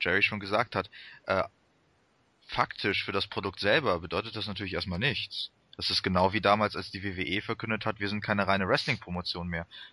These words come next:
und die ganzen Wrestling-Begriffe aus dem, aus dem Vokabular gestrichen hat. Für das Produkt selber hat sich nichts geändert. Also, die Hausshows sind gleich, die, die Shows sind auch genauso wie vorher, da hat sich nichts geändert und so wird's bei T N A auch sein.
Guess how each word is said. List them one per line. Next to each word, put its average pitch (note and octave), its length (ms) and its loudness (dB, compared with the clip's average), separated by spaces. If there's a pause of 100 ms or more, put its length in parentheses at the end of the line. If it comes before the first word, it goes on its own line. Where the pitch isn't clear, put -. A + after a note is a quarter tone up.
und F#2 240 -2
die F2+ 40 -2
ganzen F#2 320 2
Wrestling-Begriffe F#2+ 720 0
aus D#2+ 140 2
dem, F2+ 160 -4
aus F2+ 140 0
dem F#2 160 -6
Vokabular F2+ 480 0
gestrichen F2+ 420 -2
hat. E2+ 140 -2 (360)
Für G#2+ 280 4 (100)
das - 160 0
Produkt G#2+ 380 -2
selber F#2+ 420 6
hat F2+ 100 4
sich F2 160 -2
nichts - 380 4
geändert. A2 540 0 (520)
Also, F2 300 -2 (160)
die F#2+ 140 -2
Hausshows A2 480 4
sind B2+ 160 0
gleich, A2 600 2
die, G#2 200 -6
die G2+ 100 -4
Shows - 360 2
sind A2 120 -6
auch G#2 160 0
genauso C3 380 2
wie C#3+ 80 -8
vorher, D3+ 440 0 (280)
da G2 60 2
hat F#2+ 100 0
sich G2 100 -4
nichts - 320 -2
geändert G#2+ 420 0
und G#2 140 -6 (180)
so G2 220 -6
wird's G#2 140 -6
bei G2+ 120 0
T - 140 0
N F#2 100 4
A D#2 120 2
auch C3+ 160 6
sein. D#2+ 320 -2